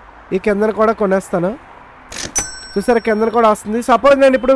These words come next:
విశాఖపట్నం నుంచి విజయవాడ అని route select చేశాను అనుకోండి, same ఇక్కడ విశాఖపట్నం to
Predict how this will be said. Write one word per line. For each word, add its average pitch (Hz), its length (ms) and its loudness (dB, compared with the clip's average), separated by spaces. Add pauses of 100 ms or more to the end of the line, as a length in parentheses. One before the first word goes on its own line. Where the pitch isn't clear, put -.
విశాఖపట్నం 254 680 0
నుంచి 240 240 -4 (520)
విజయవాడ 277 440 4
అని 254 140 2 (100)
route 240 240 0
select 233 300 0
చేశాను 240 320 2
అనుకోండి, 196 360 0 (420)
same 254 240 6
ఇక్కడ 240 120 2 (100)
విశాఖపట్నం 233 640 0
to 277 80 0